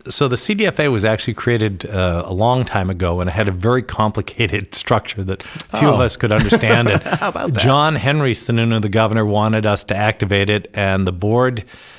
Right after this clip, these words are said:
Speaker 1: came together. And I remember Governor Sununu calling all the titans of business in New Hampshire into the Governor Council chamber and explaining how you'd buy stock in this corporation and all this. And I remember one, uh, C E O of a Fortune five hundred company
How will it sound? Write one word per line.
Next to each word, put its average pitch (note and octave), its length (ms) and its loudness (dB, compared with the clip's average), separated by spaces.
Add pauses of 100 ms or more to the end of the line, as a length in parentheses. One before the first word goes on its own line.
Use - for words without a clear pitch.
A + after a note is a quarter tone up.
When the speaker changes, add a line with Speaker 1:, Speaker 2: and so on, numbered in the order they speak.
(180)
Speaker 1:
came A2+ 280 0
together. G#2 720 2
And G2+ 260 0
I G#2+ 40 2
remember A2 420 2
Governor G#2 320 0
Sununu G#2+ 420 0
calling G2+ 340 0
all G#2+ 140 2
the A2 100 0
titans G2+ 400 -2
of F#2 120 -2
business G#2 420 -2 (360)
in G2 100 0
New G2 80 0
Hampshire G2+ 420 0
into F#2+ 160 0
the F#2 80 -4
Governor F#2+ 300 0
Council G2 420 -2
chamber G2+ 400 0
and F2 100 0
explaining G#2 640 -2 (300)
how - 100 -2
you'd F#2+ 240 0
buy F#2 220 0
stock G2+ 500 0
in G#2 100 0
this G2+ 160 -2
corporation F#2+ 920 -2
and F2+ 120 -2
all F#2+ 160 2
this. G2 240 -2 (460)
And G#2 380 0
I G#2+ 120 0
remember G#2+ 380 2
one, G#2+ 540 0 (160)
uh, F2+ 120 -12
C - 360 -4
E G#2+ 60 2
O G2+ 100 2
of F2 80 -2
a E2 80 -6
Fortune G#2 340 -2
five G2 240 0
hundred F2+ 280 -2
company F#2 500 -2